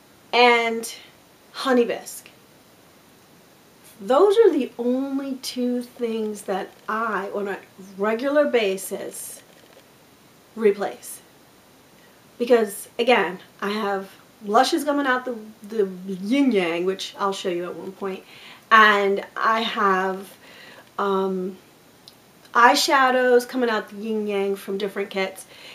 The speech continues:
And the one thing they do is they don't go bad. So you have them forever. So I don't run out and buy anything.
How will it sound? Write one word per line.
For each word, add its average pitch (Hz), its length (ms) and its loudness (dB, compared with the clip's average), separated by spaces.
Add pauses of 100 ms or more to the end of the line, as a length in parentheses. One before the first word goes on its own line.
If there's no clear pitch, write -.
(160)
And 226 100 0
the 240 60 8
one 247 200 6
thing 240 160 0
they 226 120 0
do 262 200 -6
is 262 100 -6
they 220 140 -2
don't 208 360 -2
go 175 200 -12 (120)
bad. 247 460 0
So 202 380 0 (380)
you 240 140 -2
have 285 460 2
them 247 120 0
forever. 214 720 -2
So 269 360 0 (340)
I 339 300 4
don't 247 340 6
run 220 140 -2
out 170 200 -4
and 180 80 -8
buy 190 180 -2
anything. 196 440 -10